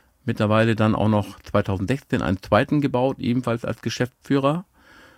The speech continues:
Und das ist jetzt eben auch ein Teil meines Business, dass ich Geschäftsführung von diesen Bürgerwindparks mache. In meinem Büro, ähm, aber natürlich auch draußen. Ich bin also, so wie ich auch auf dem Acker bin, bin ich auch gern mal oben auf der Windkraftanlage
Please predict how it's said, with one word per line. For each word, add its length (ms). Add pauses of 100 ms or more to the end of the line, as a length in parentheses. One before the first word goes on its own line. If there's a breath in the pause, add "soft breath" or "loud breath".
(240 soft breath)
Und 120
das 160
ist 120
jetzt 140
eben 180
auch 200
ein 240
Teil 280
meines 280
Business, 540
dass 200
ich 360
Geschäftsführung 1120 (160)
von 220
diesen 240
Bürgerwindparks 800
mache. 400 (640 soft breath)
In 120
meinem 300
Büro, 560
ähm, 440
aber 200
natürlich 320
auch 160
draußen. 760
Ich 120
bin 200
also, 320
so 140
wie 80
ich 100
auch 220
auf 140
dem 160
Acker 260
bin, 300
bin 160
ich 100
auch 160
gern 160
mal 140
oben 420
auf 160
der 140
Windkraftanlage 960